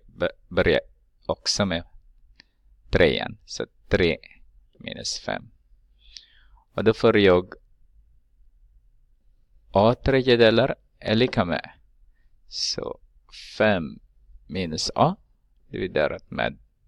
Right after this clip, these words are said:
negativ två. Vill jag inte ha tre där, så jag multiplicerar med tre.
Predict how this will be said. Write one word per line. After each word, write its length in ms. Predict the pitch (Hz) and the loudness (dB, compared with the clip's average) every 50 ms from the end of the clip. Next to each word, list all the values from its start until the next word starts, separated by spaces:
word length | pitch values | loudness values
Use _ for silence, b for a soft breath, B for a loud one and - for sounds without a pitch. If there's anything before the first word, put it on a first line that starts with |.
| _ _ _ _ _ _ _ - _ _ _ _ _ _ - | _ _ _ _ _ _ _ -20 _ _ _ _ _ _ -8
negativ 500 | - 87 95 95 101 87 - - 60 - - _ - | -4 -2 0 2 0 0 -2 -4 -10 -12 -14 _ -20
två. 300 | - - 55 - - - - - _ _ _ _ _ b b b b b b _ - | -16 -14 -12 -14 -14 -16 -20 -20 _ _ _ _ _ b b b b b b _ -6
Vill 160 | - 101 101 | -2 2 2
jag 120 | 101 95 | 2 2
inte 240 | 90 95 104 - 104 | 2 -2 -2 -2 -2
ha 100 | 104 101 | -2 -2
tre 340 | - - - 127 135 135 131 | -2 -2 0 2 4 4 4
där, 220 | 127 127 127 135 | 4 4 4 4
så 160 | 127 - - 82 | 2 0 -2 -2
jag 140 | 60 - | -2 -4
multiplicerar 680 | 73 73 - - - - - - - 73 71 73 - - | -6 -8 -10 -10 -10 -8 -6 -4 0 0 0 0 0 -4
med 260 | - - - _ - | -10 -12 -14 _ -4
tre. 440 | - - 131 143 151 160 160 156 | 0 2 2 2 2 0 -2 -6